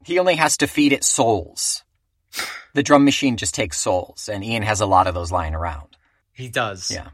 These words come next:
Speaker 2: He does.
Speaker 1: Well, half.
Speaker 2: Hopefully it was a, oh, I'm, I'm in such, I'm in, I'm so off kilter, Nick. I'm, I'm forgetting the, the names of major fashion designers.
Speaker 1: Oh.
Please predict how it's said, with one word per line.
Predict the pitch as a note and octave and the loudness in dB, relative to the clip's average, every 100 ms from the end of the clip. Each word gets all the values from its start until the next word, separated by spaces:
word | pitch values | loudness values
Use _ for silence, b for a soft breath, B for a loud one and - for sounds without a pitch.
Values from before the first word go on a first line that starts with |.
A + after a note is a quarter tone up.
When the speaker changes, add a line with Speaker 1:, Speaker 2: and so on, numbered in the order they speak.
| _ | _
Speaker 2:
He | G#2+ | -12
does. | G#2 F#2+ - - | -10 -10 -14 -6
Speaker 1:
Well, | F#2+ | -2
half. | D#2 G3 | 2 2
Speaker 2:
Hopefully | G2 E3 | 2 0
it | D3 | -2
was | C#3 B2+ | -2 -2
a, | B2 A#2 G#2+ G2 _ _ _ _ _ _ _ _ _ _ _ _ _ _ _ _ _ _ _ _ - | -2 -2 -4 -8 _ _ _ _ _ _ _ _ _ _ _ _ _ _ _ _ _ _ _ _ -12
oh, | A2+ G2+ | -8 -8
I'm, | G2 A#2 B2 - | -8 -10 -12 -6
I'm | C#3 | -2
in | E3 | -2
such, | E3 G#3+ - | 0 -2 0
I'm | D#3+ | -2
in, | D#3+ D#3 | -2 -4
I'm | D#3+ D#3 | -6 -4
so | G#3 F3+ | -4 2
off | C#3+ - | 2 2
kilter, | D3 C3 B2 | -4 -4 -6
Nick. | A2+ A2+ | -6 -6
I'm, | A#2 A#2 | -8 -10
I'm | A#2 | -10
forgetting | C3 B2+ A#2+ A#2+ | -6 -4 -4 -6
the, | A2 G#2+ _ | -10 -14 _
the | |
names | A2+ A2 G#2 | -8 -6 -8
of | A2 | -8
major | A2+ G#2+ | -8 -8
fashion | G#2 A2 G#2 G2 | -6 -4 -4 -8
designers. | F#2 F#2+ F#2 F#2 - _ - - | -10 -10 -10 -12 -14 _ -12 -2
Speaker 1:
Oh. | A2 G2+ F#2+ E2 | 2 2 0 -4